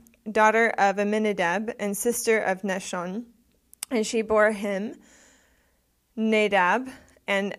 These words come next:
Abihu, Eleazar, and Ithamar. The sons of Korah were Asir,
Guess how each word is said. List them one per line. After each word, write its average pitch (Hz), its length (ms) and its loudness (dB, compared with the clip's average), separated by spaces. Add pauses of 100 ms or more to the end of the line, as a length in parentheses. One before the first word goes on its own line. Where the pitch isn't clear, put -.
(140)
Abihu, 196 680 -2 (440)
Eleazar, 214 720 -2 (380)
and 202 420 -2 (120)
Ithamar. 202 560 -6 (560)
The 214 100 -2
sons 220 380 0
of 196 220 -2
Korah 262 560 4 (140)
were 208 640 0 (800)
Asir, 254 720 2